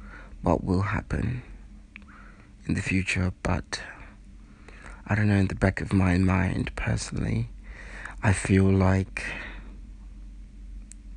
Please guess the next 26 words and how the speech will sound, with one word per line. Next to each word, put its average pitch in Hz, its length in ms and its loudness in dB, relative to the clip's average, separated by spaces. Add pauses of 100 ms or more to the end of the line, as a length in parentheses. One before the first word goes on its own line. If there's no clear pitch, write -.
(640)
I 123 80 0
don't 123 180 2
know, 104 340 0 (180)
my 107 180 8
gut - 240 2
is - 160 -4
telling 90 320 0
me 90 140 0
that 82 180 -4
she, - 220 2 (360)
<laughs> - 440 -12
this 101 180 4
is 95 180 0
really 87 160 2
bad, - 360 -4
but - 160 -4
my 95 180 0
gut 92 260 -2
is - 120 -8
telling - 340 -6
me 55 120 -6
that - 180 -6
she's 67 340 -4
not 90 540 2 (220)
the - 120 -2
one - 460 -6